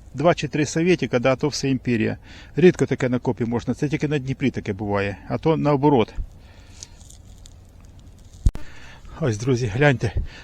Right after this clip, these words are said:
хожена, капітальна, а в мене тут, я так розумію, четверта верхова монетка. Вроді би вона. Давайте глянемо. Погано,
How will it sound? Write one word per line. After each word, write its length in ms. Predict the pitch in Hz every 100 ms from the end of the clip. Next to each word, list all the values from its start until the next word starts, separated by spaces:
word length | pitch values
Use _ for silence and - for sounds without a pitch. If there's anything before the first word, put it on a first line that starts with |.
| -
хожена, 540 | - 233 139 127 117 -
капітальна, 600 | 131 123 170 180 110 - - - - -
а 140 | 147
в 40 | 139
мене 280 | 156 147 117 -
тут, 240 | 151 - - - - -
я 160 | 147
так 160 | 143 143
розумію, 500 | 127 117 139 151 135 - - - - - - -
четверта 520 | - 117 139 143 117
верхова 400 | 113 113 117 120
монетка. 480 | 117 113 101 - 98 - - - - - - - -
Вроді 320 | 120 120 127
би 200 | 113 123 107
вона. 340 | 127 107 92 - - - - - - - - - - -
Давайте 340 | - 113 - 117
глянемо. 440 | - 113 - - - - - - - - - - - - - - - - - - - - - - - - - - - - - - - - - - - - - - - - - - - - - - -
Погано, 420 | - 101 127 120